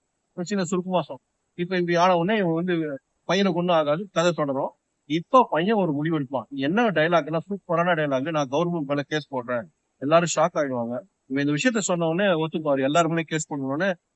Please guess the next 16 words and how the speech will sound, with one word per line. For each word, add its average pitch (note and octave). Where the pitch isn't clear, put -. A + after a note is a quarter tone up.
பரபரப்பு D#3+
ஆரம்பிச்சிடும். C#3
வழக்கம் F#3
போல E3+
நடக்கிற D3+
விஷயம் C3+
தான் C#3
நீதிமன்ற C#3
காட்சி. A#2+
நீதிமன்ற F#3
காட்சியில D#3
ஒவ்வொரு F3+
வசனமும் F3
சாட்டையடி C#3+
தான். C3
"சர்க்கார் D#3